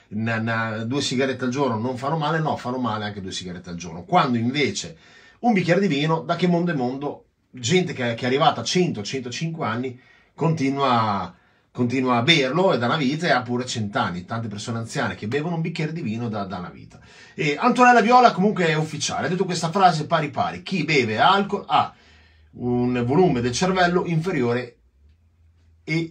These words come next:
rischia anche il cancro." Per chi non si ricordi la dottoressa Viola, è questa, guardate, questa, questo è il Gazzettino che ha pubblicato la notizia,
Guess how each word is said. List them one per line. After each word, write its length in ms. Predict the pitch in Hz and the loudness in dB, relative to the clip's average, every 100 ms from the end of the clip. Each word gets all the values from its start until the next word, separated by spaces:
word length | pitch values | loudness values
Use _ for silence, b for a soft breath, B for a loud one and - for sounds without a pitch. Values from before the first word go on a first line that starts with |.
| - | -10
rischia 460 | - 135 120 156 127 | -6 -4 -4 -4 -4
anche 200 | 104 117 | -4 -6
il 100 | 104 | -8
cancro." 460 | 90 82 82 - - | -8 -14 -14 -16 -2
Per 200 | 185 208 | 0 0
chi 140 | - 170 | 0 -2
non 120 | 156 | -2
si 100 | 120 | -2
ricordi 380 | 120 - - 120 | 2 2 2 0
la 80 | |
dottoressa 480 | 117 117 117 113 123 | -2 -4 -4 -4 -4
Viola, 400 | 98 82 87 98 | -4 -4 -6 -4
è 180 | - - | 0 0
questa, 380 | 98 80 - 76 | -2 -8 -8 -6
guardate, 380 | 98 85 69 110 | -4 -4 -6 -6
questa, 300 | 131 127 - B B | 0 0 0 B B
questo 220 | 147 151 | 4 4
è 20 | |
il 60 | 120 | 8
Gazzettino 560 | 135 113 123 170 127 | 6 6 -2 2 2
che 80 | 101 | 0
ha 20 | |
pubblicato 380 | 85 95 131 127 | -4 0 2 4
la 80 | 143 | 2
notizia, 400 | 180 117 92 | 2 0 0